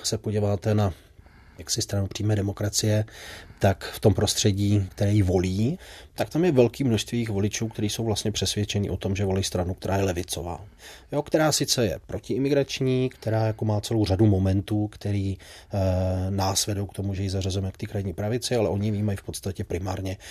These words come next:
jako levicovou. A když se dneska podíváme na sociologický průzkumy, který se zaměřují vlastně volebním chováním, tak je docela dobře vidět, že spousta lidí na levici, tradiční, řekněme, má vlastně tendenci jako volit trošičku podobným způsobem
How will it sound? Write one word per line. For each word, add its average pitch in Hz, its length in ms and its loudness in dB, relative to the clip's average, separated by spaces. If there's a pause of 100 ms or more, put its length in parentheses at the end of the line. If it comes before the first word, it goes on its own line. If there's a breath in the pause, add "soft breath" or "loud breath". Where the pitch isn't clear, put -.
(220 loud breath)
jako 98 180 -2
levicovou. 107 500 2
A - 20 4
když 143 140 0
se - 80 0
dneska 117 260 -2
podíváme 110 460 2
na 120 200 4 (180)
sociologický 107 640 -4
průzkumy, 110 580 -2 (360 loud breath)
který 107 160 -2
se 117 140 2
zaměřují 101 500 4
vlastně 104 240 0
volebním 101 380 2
chováním, 110 560 2
tak 104 200 -4
je 104 40 -4
docela 107 280 0
dobře 98 300 0
vidět, 98 260 0
že 98 100 -2
spousta - 420 -6
lidí 95 260 -4
na 98 180 -2 (580 loud breath)
levici, 95 720 2 (120)
tradiční, 104 680 0
řekněme, 113 400 2
má 139 200 6
vlastně 135 340 4
tendenci 110 560 2
jako 110 200 0
volit 101 320 2
trošičku 110 440 -4
podobným 101 440 -2
způsobem 104 640 0